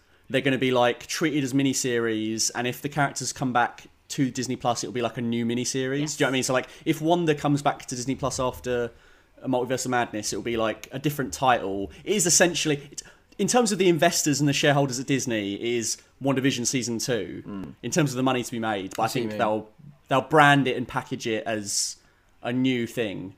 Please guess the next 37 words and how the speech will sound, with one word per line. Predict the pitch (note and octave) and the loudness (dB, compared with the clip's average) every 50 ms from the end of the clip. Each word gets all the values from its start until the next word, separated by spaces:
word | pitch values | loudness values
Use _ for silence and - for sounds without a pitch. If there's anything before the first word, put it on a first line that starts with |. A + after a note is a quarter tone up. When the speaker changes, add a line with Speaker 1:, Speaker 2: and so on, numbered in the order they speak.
| _ _ - | _ _ -8
Speaker 1:
that's | A#2+ - - | -8 -6 -6
starring | - - B2+ A#2 A2+ G#2+ A2 A2 | -2 0 2 2 2 0 -2 -4
Wanda | G#2+ G#2+ A2 G2+ G#2 | -4 -4 -4 -4 -6
and | G#2 G#2 | -6 -6
Vision. | G#2 G#2 G2 F2+ D#2+ F2+ G2 G#2 - - | -6 -6 -8 -8 -10 -10 -12 -14 -14 -14
Speaker 2:
Yes. | A2 G#2 - - - | -14 -14 -14 -14 -10
Speaker 1:
Or | - A#2+ A#2+ | -6 -6 -4
just | A#2 - A#2 - | -4 -4 -6 -4
Wanda | A#2+ A#2 A2+ A2 G#2+ A2 | -4 -4 -4 -2 -2 -4
or | G#2+ G#2 | -4 -4
just | G2 - - - | -6 -8 -10 -10
Vision, | - G#2+ G2 - G2+ G2 G#2 | -10 -10 -10 -8 -10 -10 -10
do | D2+ | -8
you | F#2+ G2 | -8 -8
know | E2+ | -8
what | G2 | -8
I | G#2 | -8
mean? | G#2+ - - - - - - | -8 -10 -12 -16 -16 -16 -12
Speaker 3:
Interesting. | A#2 A#2+ A2 - A2+ - A2 G#2+ - | -12 -12 -10 -10 -12 -10 -10 -6 2
I | - C#3+ D3+ D#3+ | 6 8 8 8
do | D3+ - - E3 D3+ | 8 6 2 2 2
think | C#3+ - C#3 B2+ | 2 0 -2 -2
they | - A2+ A#2+ | -2 -4 -6
will | A#2 A2+ | -6 -6
do | G#2 A#2 A2 | -6 -6 -6
a | |
season | G#2+ B2 A2+ G#2 G#2 G#2 | -8 -8 -10 -12 -14 -12
two. | - G#2+ G2 F#2 F#2 - _ _ _ _ _ _ _ _ _ _ - | -10 -10 -10 -10 -12 -14 _ _ _ _ _ _ _ _ _ _ -18
I've | - - - | -16 -12 -10
got | A2+ | -8
a, | F2 | -10
I've | - - | -8 -8
got | - - - - | -8 -8 -6 -4
Speaker 1:
Well, | D3 | -2
Speaker 3:
a | - | 0
Speaker 1:
straight | - - G#3+ G3+ | 4 8 8 10
Speaker 3:
feeling. | G3 F#3 | 10 10